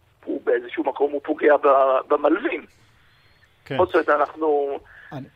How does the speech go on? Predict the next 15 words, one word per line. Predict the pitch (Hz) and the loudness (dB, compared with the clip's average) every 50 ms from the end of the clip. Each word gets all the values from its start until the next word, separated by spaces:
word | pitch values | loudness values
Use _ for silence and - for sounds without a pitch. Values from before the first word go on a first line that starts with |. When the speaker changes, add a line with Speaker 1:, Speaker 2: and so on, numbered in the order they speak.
| _ _ _ _ - - - - - 170 175 196 175 | _ _ _ _ -20 -16 -10 -6 -6 -6 -6 -2 2
Speaker 1:
בג-, | - 170 - - - - | 2 2 2 0 -2 2
בגדול | 196 175 - 190 190 190 254 311 359 349 320 | 2 4 4 4 4 4 4 6 6 4 2
זה | 311 | 2
נכון | 240 202 180 - - 226 226 220 214 | 2 2 2 2 4 2 2 2 2
תמיד | - 196 185 196 196 170 | 0 0 2 0 0 2
באינפלציה. | 147 160 143 131 - - 107 - - - - - - | 2 0 0 -2 -6 -6 -6 -6 -8 -10 -16 -14 -8
זה, | - - | -6 -6
זה | 143 302 | -6 -4
בגדול | 302 - - - 403 - 392 370 339 - - | -4 0 2 4 4 6 6 4 2 2 -2
נכון | 349 - - - 220 220 | -4 -2 0 0 0 2
תמיד | - 180 180 202 - | 0 0 0 0 0
באינפלציה, | - 170 156 139 - 202 196 - - - - | 2 0 0 2 2 2 2 2 0 -4 -4
שמי | - - 160 190 220 | -4 -4 -4 -4 -4
שיש | - - 208 196 196 190 - - | -2 0 2 2 2 2 0 -2
לו | 202 196 185 180 175 170 | 2 4 4 4 4 2